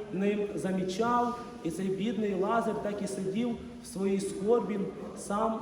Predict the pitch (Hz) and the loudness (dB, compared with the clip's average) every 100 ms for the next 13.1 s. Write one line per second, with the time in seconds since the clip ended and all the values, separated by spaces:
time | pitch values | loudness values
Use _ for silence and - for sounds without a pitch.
0 | - 180 190 226 240 202 214 196 185 180 | -4 -2 0 2 2 -2 -4 -4 -4 -4
1 | 180 208 226 202 - 175 180 220 214 196 | -2 -2 -2 -4 -4 -4 0 0 0 0
2 | 190 - - - - 170 160 175 185 185 | -2 -4 -8 -8 -4 -2 0 0 0 0
3 | 180 175 175 185 190 190 185 180 175 175 | 0 0 2 2 2 0 2 2 2 -2
4 | - 175 220 220 202 190 - - - - | -2 0 0 0 -2 -2 -4 -6 -6 -4
5 | - - 160 185 175 180 - - - - | -4 -2 -2 0 0 -2 -6 -8 -12 -14
6 | - - - - - - - - - - | -12 -12 -12 -14 -14 -14 -14 -14 -6 4
7 | 220 254 - - - 180 170 226 220 214 | 6 6 4 -6 -6 -4 0 2 2 2
8 | 214 233 240 196 196 220 226 226 214 175 | 2 2 2 0 0 2 4 4 2 0
9 | 190 220 240 226 - - - 165 190 190 | 0 2 2 2 -4 -8 -6 -4 -2 2
10 | 185 175 135 - - - - - - - | 4 4 4 -2 -6 -10 -14 -16 -8 0
11 | 160 165 233 220 214 196 202 208 202 185 | 2 4 4 4 4 2 4 4 4 0
12 | 180 185 226 226 202 170 143 180 185 208 | -2 0 4 4 4 2 2 0 0 0
13 | 196 | 0